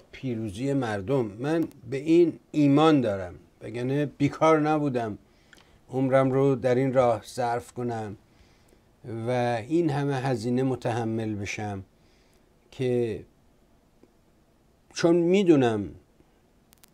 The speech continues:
حق با ماست، ما پیروزیم، ما بر این اهریمن پیروز خواهیم شد. اون چی که مهمه اینه که بشناسانیم، تاریخمون رو بخوانیم،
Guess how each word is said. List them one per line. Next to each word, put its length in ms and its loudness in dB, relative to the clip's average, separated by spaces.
حق 220 2
با 200 2
ماست، 460 2
ما 160 -8
پیروزیم، 580 -4
ما 400 -10
بر 120 -6
این 200 -2
اهریمن 640 -2
پیروز 420 2
خواهیم 280 -4
شد. 140 -10
اون 160 -6
چی 140 -10
که 60 -2
مهمه 500 2
اینه 260 2
که 340 -2
بشناسانیم، 1080 4
تاریخمون 1080 6
رو 640 0
بخوانیم، 640 2